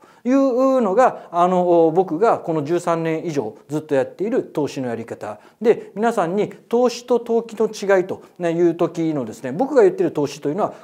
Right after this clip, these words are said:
こういう投資のことを言って、えー、います。そもそも皆さん、投資ってどういうふうに思ってますかと。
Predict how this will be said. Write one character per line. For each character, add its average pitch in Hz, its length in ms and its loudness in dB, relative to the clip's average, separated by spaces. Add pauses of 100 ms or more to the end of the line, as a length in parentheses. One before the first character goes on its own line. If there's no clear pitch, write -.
(120)
こ 294 160 0
う 294 80 2
い 285 80 2
う 269 40 -4
投 247 140 -2
資 220 120 -6
の 190 100 -2
こ 175 100 -2
と 123 80 -8
を 110 100 -8 (200)
言 117 160 -10
っ - 20 -20
て、 - 80 -20 (340)
え 104 280 -12
ー、 - 20 -18
い - 20 -18
ま 95 120 -18
す。 - 160 -20 (360)
そ - 140 0
も 320 100 4
そ 320 80 2
も - 280 2 (100)
皆 254 160 2
さ 302 80 2
ん、 151 60 0
投 311 240 2
資 320 140 -2
っ - 20 -2
て 285 340 -2
ど 226 240 0
う 302 60 2
い - 20 4
う 330 60 2
ふ 294 60 -4
う 302 60 -4
に 131 80 -6
思 117 180 -8
っ - 20 -20
て - 140 -20
ま - 60 -18
す - 80 -20
か - 80 -20
と。 - 160 -20